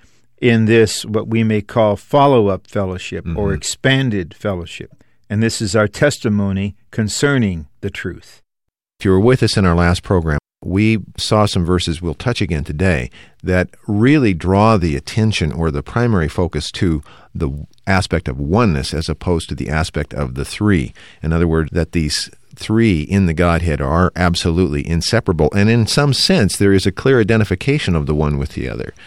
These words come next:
Speaker 2: And one of the verses that we used, and, uh, we'll bring it up again right now, is, uh, chapter two, verse twenty-three. "Everyone who denies the Son does not have the Father either.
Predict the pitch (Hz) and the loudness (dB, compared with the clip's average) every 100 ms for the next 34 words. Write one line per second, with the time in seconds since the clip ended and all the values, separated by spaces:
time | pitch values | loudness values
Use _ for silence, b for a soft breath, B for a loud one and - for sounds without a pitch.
0 | B B - 87 80 78 92 87 73 76 | B B -2 0 0 -2 0 0 -2 0
1 | 80 - 87 78 78 76 80 101 - 78 | 0 0 -2 -4 -4 -2 0 0 -2 -2
2 | 76 71 69 67 65 69 80 76 71 73 | -2 -2 -2 -2 -2 -4 -2 -2 -2 -4
3 | 69 69 65 62 85 82 69 73 73 73 | -4 -2 -2 -2 0 0 -2 -4 -6 -6
4 | - 80 - 71 - 85 73 71 71 - | -4 -4 -4 -12 -6 -4 -2 -4 -4 -4
5 | 80 69 - 120 78 92 98 110 98 101 | -4 -4 0 0 2 2 2 2 2 0
6 | 85 95 80 82 101 101 - 78 - 151 | 2 0 0 0 2 0 -2 -2 0 2
7 | 92 67 82 b b b b b 85 92 | 0 -2 -6 b b b b b 0 2
8 | 85 87 101 117 - 131 113 101 90 - | 2 4 4 2 0 0 2 2 -2 -2
9 | - 143 117 76 90 160 170 - - | 2 4 4 2 0 0 0 -2 -8